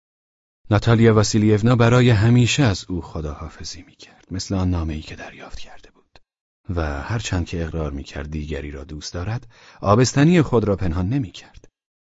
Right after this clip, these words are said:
برعکس، برای اینکه تسلایش دهد، به او قول داده بود که فرصتی خواهد جست و بچه را به او خواهد سپرد و او را مطمئن می‌کرد که از این پس هر دوی آنها وظایف دیگری دارند و دوستی آنها برای همیشه استوار شده است.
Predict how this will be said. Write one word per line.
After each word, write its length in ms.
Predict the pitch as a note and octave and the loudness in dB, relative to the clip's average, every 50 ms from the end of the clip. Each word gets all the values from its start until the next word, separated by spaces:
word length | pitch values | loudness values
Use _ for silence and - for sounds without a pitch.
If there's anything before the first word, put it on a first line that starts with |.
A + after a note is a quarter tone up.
| _ _ _ _ _ _ _ _ - | _ _ _ _ _ _ _ _ -2
برعکس، 440 | G#2+ G#2+ A#2 - B2+ C3+ - - - | 0 0 0 2 0 -2 -2 0 0
برای 260 | A#2+ A2 A#2 A#2 A#2+ | 2 4 6 6 6
اینکه 220 | A#2 A2 G#2 A2+ G#2+ | 4 2 2 0 -2
تسلایش 680 | - G#2+ G2+ - G#2+ G2 F#2 F2+ E2+ E2 D#2+ D2 - - | -4 -4 -4 -2 -2 -2 -2 -2 -4 -4 -6 -8 -10 -10
دهد، 280 | F2 E2 F#2 F#2+ - - - - - - - - | -8 -6 -4 -6 -6 -8 -12 -20 -20 -14 -6 -2
به 80 | - | 2
او 140 | - D3 D3 | 2 2 2
قول 280 | - C3 A#2+ B2 A#2+ A2 | 2 4 4 4 6 6
داده 200 | G#2+ G2 F#2+ F#2 | 4 4 2 2
بود 160 | F2 F#2 - | 0 -2 -4
که 120 | - F#2+ | -6 -10
فرصتی 480 | F2+ - F2+ E2 - - - - - G2 | -8 -8 -8 -8 -8 -8 -10 -10 -10 -10
خواهد 280 | - A#2 A2+ B2+ C3+ | -8 -6 -6 -6 -8
جست 360 | - - D3+ F#3+ - - - _ _ _ _ _ _ _ | -8 -10 -14 -14 -14 -20 -20 _ _ _ _ _ _ _
و 60 | F2+ E2 | -6 -6
بچه 300 | D#2 - - - - D#2 | -4 -6 -6 -8 -8 -6
را 100 | D2 C#2 | -6 -8
به 60 | C#2+ | -10
او 120 | C2+ B1 | -12 -14
خواهد 340 | - - - - - - - | -16 -16 -16 -16 -18 -16 -16
سپرد 500 | - - - - _ - - - - - - _ _ _ - - - | -16 -16 -16 -18 _ -20 -20 -20 -20 -20 -20 _ _ _ -20 -10 -6
و 40 | - | -4
او 140 | D#2+ D#2+ E2 | -4 -2 -2
را 100 | E2+ D#2+ | -2 -2
مطمئن 400 | D#2 C#2+ - - - G#2 A2+ G2 | -2 -4 -6 -6 -6 -4 -4 -4
می‌کرد 420 | D2+ D2 - - D2 C#2+ - - | -6 -8 -10 -12 -12 -14 -14 -14
که 160 | - - D2 | -16 -18 -16
از 180 | D2 D#2 D2+ - | -14 -14 -12 -8
این 120 | - G2 | -6 -6
پس 260 | - - C#3+ C3+ - - _ _ _ _ - | -6 -6 -8 -10 -10 -12 _ _ _ _ -4
هر 140 | - G2 G#2+ | -2 0 2
دوی 260 | A2 A#2+ C#3 C3+ B2 | 2 4 4 6 6
آنها 320 | A#2 A2 F#2+ F2 G2+ A2+ G2+ | 6 6 4 4 2 2 2
وظایف 480 | G2+ G2 F#2+ G2+ F#2+ F#2+ G#2 G2+ - B2 | 2 2 2 2 2 2 2 2 2 2
دیگری 500 | A#2 A#2 A2+ G#2+ G2+ G#2+ B2 C#3 B2 F2 | 2 2 2 0 0 0 0 0 0 -2
دارند 440 | D#2 D#2 D#2 - - - - - - _ _ _ _ _ - | -4 -8 -12 -14 -18 -20 -20 -20 -20 _ _ _ _ _ -2
و 80 | F#2 | 0
دوستی 380 | A2+ C3 D3 C3+ - - E3 D#3 | 2 4 2 2 2 2 4 4
آنها 240 | C#3 B2+ A2+ G#2 A#2+ | 6 6 6 4 4
برای 380 | A2+ G#2 G#2 A2 A#2 A2+ A2 | 4 4 6 6 6 6 6
همیشه 440 | G2+ F2 F2+ F2+ F2 E2 - - F2+ | 4 2 0 0 0 -2 -2 -4 -4
استوار 500 | E2+ E2 D2+ - - - - - - - | -4 -6 -8 -10 -14 -18 -20 -20 -20 -20
شده 260 | - - - - - | -18 -18 -20 -20 -20
است. 280 | _ _ - - - | _ _ -18 -18 -18